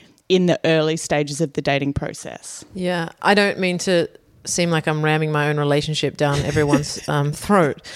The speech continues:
Speaker 2: but it's funny because when it comes to promotions, Lisa and I, since being together, both of our careers have had exponential growth in a, you know, very grateful for that.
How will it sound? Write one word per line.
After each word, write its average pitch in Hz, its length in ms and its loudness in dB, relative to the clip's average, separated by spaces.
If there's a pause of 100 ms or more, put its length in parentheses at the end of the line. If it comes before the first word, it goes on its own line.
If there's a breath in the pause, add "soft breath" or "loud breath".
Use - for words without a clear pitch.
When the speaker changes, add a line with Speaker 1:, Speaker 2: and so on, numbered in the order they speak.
(240 loud breath)
Speaker 2:
but 175 280 4
it's 180 180 0
funny 180 300 2
because 170 220 -4
when 175 100 0
it 165 120 -4
comes 175 220 0
to 185 60 -6
promotions, 151 680 -2
Lisa 156 340 0
and 151 140 -2
I, 131 180 -2 (180)
since 208 280 0
being 180 220 2
together, 160 420 2
both 170 240 0
of 165 80 -8
our 147 100 0
careers 143 420 -4
have 143 320 -4
had 139 280 2
exponential 151 500 0
growth 135 340 0
in 139 140 -2
a, 139 160 -4
you 147 100 -4
know, 135 100 -2
very 151 220 4
grateful 147 300 -2
for - 100 -4
that. 143 240 2